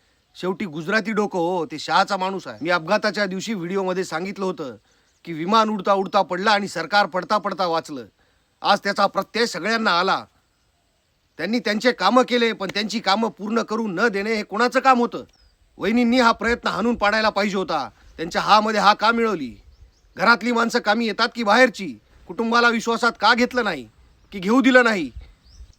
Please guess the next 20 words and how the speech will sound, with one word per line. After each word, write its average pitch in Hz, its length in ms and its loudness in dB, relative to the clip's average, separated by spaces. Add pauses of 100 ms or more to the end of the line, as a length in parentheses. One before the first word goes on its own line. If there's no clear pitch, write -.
(180)
अरे, 202 220 -2
दादांची 196 480 2
शेवटची 208 480 -4
इच्छा 208 240 -4
म्हणून 202 280 -4
तरी 196 180 -2
एकत्र 190 280 -4
यायला 175 300 0
पाहिजे 160 280 -6
होतं. 135 300 -8 (140)
ज्यांनी 214 260 -2
घात 208 260 2
गेला 202 280 0
त्यांच्याच 214 440 0
पाठी 240 300 0
गेला, 240 240 2 (440)
असे - 140 -12
अनेक 143 320 -10
प्रश्न - 240 -20
आहेत. - 160 -20